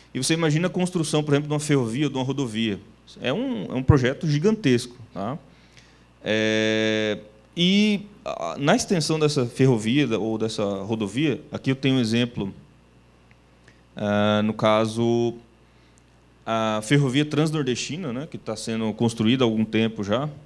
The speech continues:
ela sai do Piauí, né, ela tem um entroncamento aqui, é, no oeste do estado de Pernambuco, e ela vai até Suape, né, o porto, e a um outro porto aqui,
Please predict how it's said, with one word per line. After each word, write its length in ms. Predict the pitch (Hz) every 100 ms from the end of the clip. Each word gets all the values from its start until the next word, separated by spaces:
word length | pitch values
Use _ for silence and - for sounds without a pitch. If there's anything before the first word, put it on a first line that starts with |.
| - - -
ela 320 | 113 139 151 -
sai 260 | - - 127
do 100 | 127
Piauí, 540 | 120 165 151 120 143
né, 240 | 180 139 170 117
ela 160 | 113
tem 140 | 113 123
um 40 |
entroncamento 680 | 123 120 117 113 110 113 107
aqui, 320 | - 110 107 - - _ _ _ _ _ _ _ _
é, 880 | - 104 104 104 104 104 101 101 101 95 - _ _ _ _ _ _ -
no 260 | 120 123
oeste 480 | 123 117 131 139 -
do 80 | 113
estado 240 | 110 113
de 60 | 113
Pernambuco, 680 | 113 139 165 131 185 - 165
e 80 |
ela 160 | 127 135
vai 180 | 127 139
até 540 | 139 123 131 143 127
Suape, 460 | 107 - 117 - 139
né, 180 | 120 151
o 80 |
porto, 540 | 117 - 127 180 - - _ _ _ -
e 360 | 127 143 160
a 80 | 147
um 120 | 143
outro 220 | 143 151 151
porto 360 | 131 139 139
aqui, 280 | 113 117 143